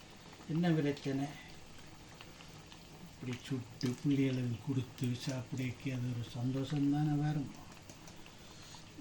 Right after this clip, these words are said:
அப்ப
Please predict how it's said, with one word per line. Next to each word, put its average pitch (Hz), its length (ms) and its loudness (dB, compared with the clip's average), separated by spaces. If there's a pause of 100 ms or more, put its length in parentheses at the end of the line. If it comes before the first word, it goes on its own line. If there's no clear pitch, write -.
(2250)
அப்ப 123 600 4